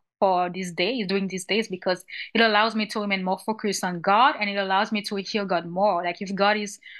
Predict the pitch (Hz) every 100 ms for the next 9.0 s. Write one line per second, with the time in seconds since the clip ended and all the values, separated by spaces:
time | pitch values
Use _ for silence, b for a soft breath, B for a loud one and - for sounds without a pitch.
0 | B - 226 226 220 220 220 226 214 -
1 | 196 185 180 170 175 - _ _ _ _
2 | _ 208 202 190 185 - 214 202 185 -
3 | - 196 190 170 185 _ _ _ _ _
4 | _ _ 202 233 - _ _ - 226 220
5 | 226 262 240 214 190 185 190 175 190 214
6 | 180 196 190 185 190 185 185 190 180 175
7 | - b b 202 226 - 214 208 196 -
8 | 202 180 170 180 180 - - - 247